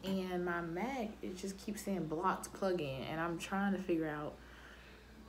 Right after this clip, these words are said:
how to unblock it. I went to system preferences and did all that stuff, and it's just still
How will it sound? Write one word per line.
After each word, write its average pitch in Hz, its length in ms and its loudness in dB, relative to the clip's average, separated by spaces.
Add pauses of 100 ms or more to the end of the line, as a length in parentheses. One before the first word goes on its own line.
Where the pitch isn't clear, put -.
how 196 160 4
to - 160 0
unblock 170 480 6
it. 165 160 6
I 151 220 4 (180)
went 165 200 0
to 139 180 0
system 190 560 2
preferences 175 800 4
and 156 120 2
did 156 160 6
all 170 240 6
that 165 200 6
stuff, 147 480 2
and 165 280 -2
it's 160 140 -2
just - 260 -2
still - 380 0